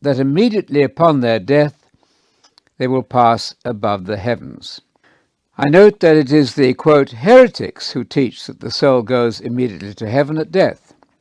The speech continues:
Today, according to present orthodoxy, it is the heretics who teach that souls do not go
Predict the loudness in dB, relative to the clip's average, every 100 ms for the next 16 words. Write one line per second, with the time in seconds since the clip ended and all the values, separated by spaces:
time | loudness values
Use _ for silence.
0 | _ _ -20 _ -6 2 6 6 4 -2
1 | -14 _ _ _ _ _ _ _ _ -6
2 | -6 -6 -10 -2 -2 -2 -6 -12 -6 -4
3 | -4 -6 -10 -12 -12 -8 -8 -10 _ _
4 | _ _ _ _ -10 -6 -4 -4 -2 4
5 | 6 6 2 -8 -8 -8 -8 -4 -2 -2
6 | -4 -14 -10 -10 -4 2 2 2 -2 -2
7 | 4 4 4 0 -20 _ _ _ _ _
8 | _ _ _ _ -4 -2 0 -2 -6